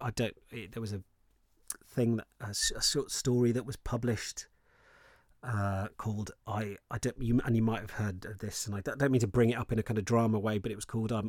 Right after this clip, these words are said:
I Identify as an Attack Helicopter, and it was about somebody who was literally had been sort of transformed into a, a attack helicopter. But it was, it was, it was a story about gender and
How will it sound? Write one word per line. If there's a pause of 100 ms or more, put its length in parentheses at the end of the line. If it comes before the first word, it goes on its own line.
I
Identify
as
an
Attack
Helicopter,
and
it
was
about
somebody
who
was
literally
had
been
sort
of
transformed
into
a, (220)
a (180)
attack
helicopter.
But
it
was,
it
was,
it
was
a
story
about (840)
gender
and